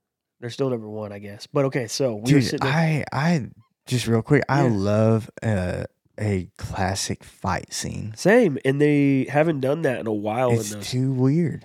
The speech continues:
Speaker 1: They did have, like, one classic fight scene in that movie, and it was my favorite part. Uh, it was when they both, like, kinda lost their powers, right?
Speaker 2: Okay.
Speaker 1: in the movie. I, I don't wanna give anything away, but, like, kinda the bad guy,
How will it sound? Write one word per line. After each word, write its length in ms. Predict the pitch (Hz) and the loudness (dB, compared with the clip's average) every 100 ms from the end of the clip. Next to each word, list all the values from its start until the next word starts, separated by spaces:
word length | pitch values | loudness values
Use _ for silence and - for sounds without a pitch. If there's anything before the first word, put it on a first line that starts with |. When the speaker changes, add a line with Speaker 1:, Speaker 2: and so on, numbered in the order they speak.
| _ | _
Speaker 1:
They 100 | 147 | -2
did 200 | 147 175 | 2 2
have, 200 | 190 190 | 2 2
like, 180 | 156 127 | 0 -2
one 280 | 123 127 139 | -2 -2 -2
classic 420 | - 139 - 143 _ | 2 0 0 -8 _
fight 200 | 139 127 | -4 -4
scene 240 | - 147 139 | -4 -4 -4
in 80 | |
that 180 | 123 120 | -4 -6
movie, 400 | 113 120 127 131 | -6 -8 -4 -4
and 80 | 123 | -2
it 40 | |
was 100 | 127 | -2
my 120 | 123 117 | -4 -6
favorite 300 | 123 107 - | -8 -8 -12
part. 300 | 104 101 _ - | -16 -16 _ -12
Uh, 320 | 117 107 107 - _ | -10 -10 -14 -18 _
it 80 | 131 | -6
was 180 | 131 127 | -6 0
when 200 | 160 156 | 2 2
they 100 | 131 | -2
both, 320 | 123 127 - | 0 -2 -2
like, 140 | 131 | -8
kinda 200 | 143 131 | -6 -6
lost 360 | 110 113 117 - | -6 -6 -8 -8
their 100 | 117 | -10
powers, 580 | - 113 107 101 - _ _ _ | -8 -8 -8 -12 -20 _ _ _
right? 300 | 120 117 120 _ _ _ _ 113 | -10 -10 -12 _ _ _ _ -8
Speaker 2:
Okay. 240 | 110 92 | -2 0
Speaker 1:
in 80 | 113 | 0
the 80 | 113 | -2
movie. 380 | 113 123 117 113 | -2 -2 -2 -4
I, 80 | 117 | -6
I 40 | |
don't 200 | 123 127 | -6 -4
wanna 140 | 123 | -4
give 140 | 113 120 | -6 -6
anything 200 | 117 110 | -6 -6
away, 320 | 107 113 113 | -6 -4 -4
but, 200 | 113 - | -6 -10
like, 120 | 110 | -14
kinda 180 | - 113 | -8 -8
the 60 | 104 | -8
bad 320 | 110 113 117 | -8 -6 -6
guy, 460 | 110 107 107 107 | -6 -6 -6 -8